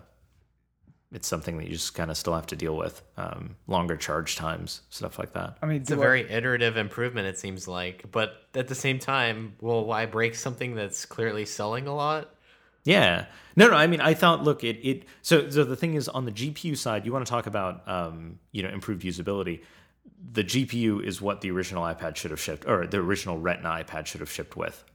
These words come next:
Speaker 1: Um,
Speaker 3: You
Speaker 1: so
Speaker 3: mean this
Speaker 1: I, I
Speaker 3: whole
Speaker 1: haven't
Speaker 3: overall S O C, like, instead of the gigantic forty-five nanometer, like, really hot thing?
Speaker 1: Yes. No, this one, this is what it should have shipped with. Um, G P U performance is, uh,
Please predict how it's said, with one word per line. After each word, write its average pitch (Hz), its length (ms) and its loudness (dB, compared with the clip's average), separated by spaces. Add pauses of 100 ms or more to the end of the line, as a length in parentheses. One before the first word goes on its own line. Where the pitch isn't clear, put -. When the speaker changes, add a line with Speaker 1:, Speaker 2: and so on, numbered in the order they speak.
Speaker 1:
Um, 80 480 0 (220)
Speaker 3:
You 135 80 -4
Speaker 1:
so 139 100 6
Speaker 3:
mean 92 80 4
this 117 80 6
Speaker 1:
I, - 20 6
I 110 40 2 (120)
Speaker 3:
whole 110 80 4
Speaker 1:
haven't 123 160 2
Speaker 3:
overall 123 300 0
S 113 200 -6
O 110 100 -2
C, 101 380 -4
like, 92 240 -4
instead 98 320 -4
of 101 80 -2
the 101 80 -8
gigantic 98 800 -6
forty-five 98 580 -8
nanometer, 92 640 -8
like, 87 300 -10
really 95 300 -6
hot 90 580 -4
thing? 95 440 -8 (580)
Speaker 1:
Yes. - 440 0
No, 113 200 4
this 123 260 2
one, 110 380 -2
this 110 240 0
is 98 200 -4
what 101 180 0
it 107 100 -6
should 98 220 -2
have 90 100 -4
shipped - 320 -8
with. 85 360 -6
Um, 82 460 -8 (140)
G 107 160 -2
P 104 140 -6
U 98 60 -2
performance 92 580 -6
is, 87 420 -6 (420)
uh, - 360 -6